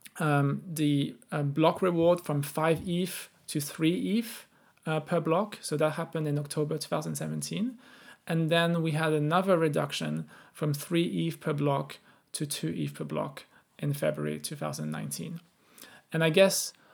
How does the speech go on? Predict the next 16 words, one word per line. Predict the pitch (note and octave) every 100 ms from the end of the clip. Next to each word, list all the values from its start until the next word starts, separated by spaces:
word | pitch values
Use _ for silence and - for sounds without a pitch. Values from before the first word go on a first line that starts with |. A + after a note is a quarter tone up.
| _ -
we | D#3+
know | E3 D3
we're | D3+ D#3+
in | E3+
the, | E3+ D#3 E3 -
in | D#3+ D#3
the | D3
process | - F#3 F#3+ D#3 D3 - -
of | C#3+
doing | D3+ D3+ D3+
another | D3 D#3+ G3+ F3 E3 D3+ D3 - -
block | D3 D3+ D3
reduction, | D3+ C#3+ C#3+ - D3+ D#3
like | D3
a | C#3+
f-, | - -